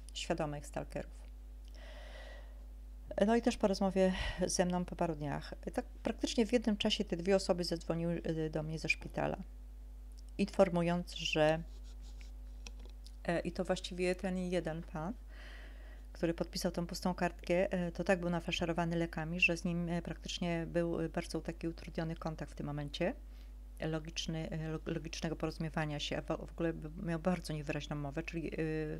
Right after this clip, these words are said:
widać było, że jest nafaszerowany silnymi środkami psychotropowymi. E, no i to jest celowe oczywiście, tak. E, i teraz zachodzi taka obawa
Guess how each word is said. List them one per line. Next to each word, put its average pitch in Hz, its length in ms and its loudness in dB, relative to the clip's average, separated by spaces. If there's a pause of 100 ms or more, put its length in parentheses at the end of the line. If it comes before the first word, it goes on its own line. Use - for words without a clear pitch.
(140)
widać 165 320 2
było, 160 160 0
że 160 80 -4
jest 160 120 -6
nafaszerowany 151 800 -2
silnymi 156 380 -4
środkami 147 520 -4
psychotropowymi. 143 1000 -2 (1160)
E, 170 200 4
no 165 220 2
i 170 200 -2
to 165 420 0
jest 151 520 -2 (120)
celowe 196 420 2
oczywiście, - 540 -6
tak. - 320 -4
E, 147 220 0
i - 80 -6
teraz 170 240 -2
zachodzi - 320 -4
taka - 200 -4
obawa 156 500 0